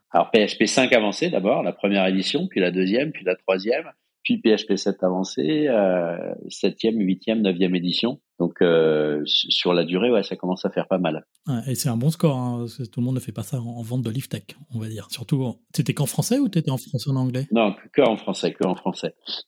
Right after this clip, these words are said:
Speaker 1: Euh, c'était chez Erol, donc on, on avait choisi la me-, la, la meilleure édition française, euh, enfin, maison d'édition française.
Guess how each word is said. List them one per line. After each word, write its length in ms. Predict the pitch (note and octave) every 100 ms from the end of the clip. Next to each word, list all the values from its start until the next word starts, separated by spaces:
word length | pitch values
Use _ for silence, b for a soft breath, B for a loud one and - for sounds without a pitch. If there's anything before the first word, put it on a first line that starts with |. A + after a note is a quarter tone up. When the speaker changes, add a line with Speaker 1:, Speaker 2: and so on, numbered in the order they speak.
| _ -
Speaker 1:
Euh, 160 | E2+
c'était 220 | E2 - -
chez 140 | G2+
Erol, 340 | F#2+ G2+ A2+
donc 200 | G2 F2
on, 300 | F#2+ F2 E2
on 60 | E2
avait 160 | E2 E2
choisi 280 | G2 E2
la 140 | F#2+ E2+
me-, 340 | E2 E2+ F#2 -
la, 100 | F2 -
la 100 | F2
meilleure 300 | E2+ F#2 F#2
édition 340 | E2+ E2 -
française, 540 | F2+ - - F#2+ F2 -
euh, 140 | D#2+ D#2+
enfin, 140 | E2+ D#2 _
maison 240 | F2+ F2 G2
d'édition 420 | F2+ F2 - F2+
française. 480 | - E2+ - B2+